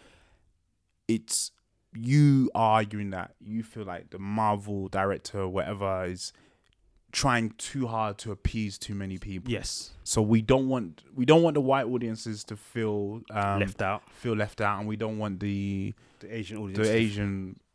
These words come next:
Speaker 1: audience to feel left, or in my example, the Nigerian
Speaker 2: Nigerian
Speaker 1: audience to
Speaker 2: audience to feel
Speaker 1: feel,
Speaker 2: left
Speaker 1: to
Speaker 2: out,
Speaker 1: feel
Speaker 2: yeah.
Speaker 1: left out. I, I get what you're saying. I think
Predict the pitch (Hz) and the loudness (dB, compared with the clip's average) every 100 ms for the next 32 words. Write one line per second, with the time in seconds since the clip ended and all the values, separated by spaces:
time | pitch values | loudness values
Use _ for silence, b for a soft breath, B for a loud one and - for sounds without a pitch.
0 | _ 104 101 95 - - 104 95 98 104 | _ 0 0 -2 -4 -12 -10 -10 -8 -4
1 | 104 101 104 104 95 98 98 95 101 98 | -2 -2 -2 -2 -2 -4 -4 -6 -12 -6
2 | 101 98 104 104 95 95 98 87 101 - | -2 -2 -2 -4 -4 -4 -6 -4 -6 -2
3 | 104 98 98 98 90 101 - 107 101 - | 0 0 0 -4 -8 -10 -6 -4 -4 -6
4 | 95 - 139 - 156 190 135 123 - 110 | -8 -8 -8 -2 0 2 2 -2 -2 -6
5 | 104 B B B 143 170 208 190 - | -6 B B B 4 4 4 2 -2